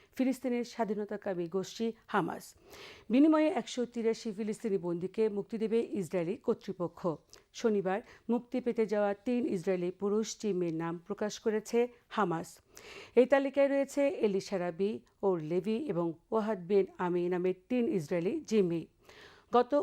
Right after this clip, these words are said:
উনিশে জানুয়ারি যুদ্ধবিরতি ও বন্দি বিনিময় চুক্তি কার্যকর হওয়ার পর এরই মধ্যে আঠারো জিম্মিকে মুক্তি দিয়েছে হামাস।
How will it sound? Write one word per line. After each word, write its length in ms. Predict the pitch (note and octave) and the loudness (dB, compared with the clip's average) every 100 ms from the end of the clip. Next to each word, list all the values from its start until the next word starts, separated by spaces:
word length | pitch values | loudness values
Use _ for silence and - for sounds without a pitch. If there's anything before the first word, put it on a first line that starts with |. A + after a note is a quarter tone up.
| - | 0
উনিশে 440 | A#3 A3+ - A#3 | -2 -4 -2 -4
জানুয়ারি 500 | G#3 G3+ G3 G3+ G#3 G3 | 0 2 2 2 0 -2
যুদ্ধবিরতি 960 | F#3+ D#3+ G3 A3 F#3 F#3 F3+ G3 D#4 - | -4 -4 -2 -2 0 -2 -2 -4 -6 -2
ও 180 | G3 E3+ | 0 2
বন্দি 340 | F3+ F3+ F3+ | 0 0 -2
বিনিময় 400 | F#3 G3 F#3+ F#3+ | -2 0 2 2
চুক্তি 460 | G3 G#3 G#3+ - A3+ | 0 -2 -8 -4 -6
কার্যকর 600 | A3 G3 D#3+ G3 - G#3+ | -2 -4 -4 -8 -4 -6
হওয়ার 300 | E3+ F#3 D#3 - | -2 -4 -4 -4
পর 220 | F#3+ A#3 - - - | 0 0 -2 -18 2
এরই 240 | A3 A#3+ | 2 4
মধ্যে 520 | C4 G#3+ F3+ F3+ F#3+ G3 - _ | 0 0 0 0 -2 -2 -10 _
আঠারো 340 | G3 G3 A#3+ A3+ | -4 -2 0 -2
জিম্মিকে 540 | E3 F3+ E3+ E3 F3+ | 0 -2 -2 -2 -4
মুক্তি 380 | F3 F#3+ - G3+ | -2 -4 -4 -4
দিয়েছে 460 | E3+ E3 D#3 A3 C#4 - | -2 -4 -2 -2 -2 -8
হামাস। 580 | - G3+ E3 - - | -4 -2 -2 -6 -14